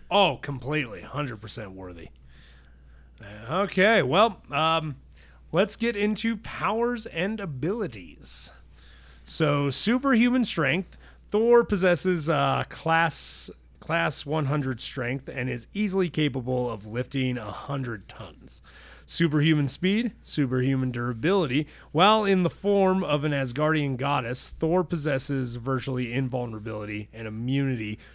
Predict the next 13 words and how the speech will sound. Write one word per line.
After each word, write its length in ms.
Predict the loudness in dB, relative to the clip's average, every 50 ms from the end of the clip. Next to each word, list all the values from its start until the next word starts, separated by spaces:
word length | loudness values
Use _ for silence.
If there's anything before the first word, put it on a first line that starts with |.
| -10 -4
to 260 | -2 -2 -2 -2 -2 -2
all 300 | 0 2 2 4 2 2
known 420 | 2 0 -2 -2 -2 -2 -2 -4 -4 -6
earthly 380 | -8 -8 -8 -8 -8 -12 -14 -12
diseases 600 | -12 -10 -6 -2 -2 -2 0 0 -2 -4 -4 -6
and 280 | -8 -10 -8 -8 -8
infections. 800 | -10 -12 -12 -10 -8 -8 -8 -8 -12 -16 -18 -18 -20 -20 -20 -20 -20 -20 -20 -20 -20 -14 -8
Very 240 | -6 -4 -4 -4 -4
similar 300 | -6 -8 -8 -6 -6 -6
to 60 | -4
the 80 | -4 -2
real 180 | 0 2 2 0
Thor. 320 | 0 -4 -10 -12 -14 -16